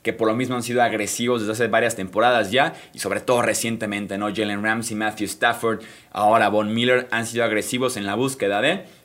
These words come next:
un Super Bowl como Rams de Los Ángeles. Ahora que están en Los Ángeles, ven muchísima importancia en aprovechar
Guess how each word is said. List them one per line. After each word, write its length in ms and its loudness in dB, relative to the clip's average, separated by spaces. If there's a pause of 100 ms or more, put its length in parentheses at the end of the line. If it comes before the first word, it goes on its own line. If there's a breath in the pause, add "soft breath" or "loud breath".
(180 loud breath)
un 360 2
Super 380 -4
Bowl 340 2 (520 loud breath)
como 460 -2
Rams 460 2
de 180 0
Los 280 0
Ángeles. 480 -2
Ahora 140 2
que 60 -8
están 160 -8
en 80 -2
Los 140 -4
Ángeles, 460 -4
ven 220 -4
muchísima 480 -4
importancia 640 -4
en 60 -4
aprovechar 580 0